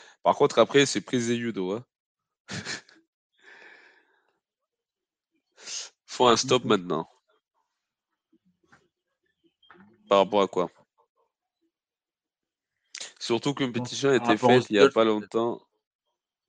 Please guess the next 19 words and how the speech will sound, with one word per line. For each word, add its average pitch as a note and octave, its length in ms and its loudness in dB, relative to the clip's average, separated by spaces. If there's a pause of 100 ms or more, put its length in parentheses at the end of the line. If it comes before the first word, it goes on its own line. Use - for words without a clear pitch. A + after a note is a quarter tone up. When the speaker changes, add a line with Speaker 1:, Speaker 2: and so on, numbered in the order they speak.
Speaker 1:
Ah B2 160 4
oui. A#2+ 140 2 (300)
Ah B2+ 140 6
oui, C3+ 200 4
euh, F#2+ 80 2
pour G2+ 200 -8
les G2 160 -4
Eagles, F#2+ 260 -2
ouais. E2 60 -6
Speaker 2:
Je - 40 -12
crois A#2+ 220 -8
Speaker 1:
Ouais, F2 60 -8
Speaker 2:
qu'il G#2 100 -2
est G#2+ 40 0
Speaker 1:
c'est - 60 -8
Speaker 2:
fan G#2 100 -4
Speaker 1:
vrai. G2+ 60 0
Speaker 2:
des G2+ 140 -4
Eagles, B2+ 200 0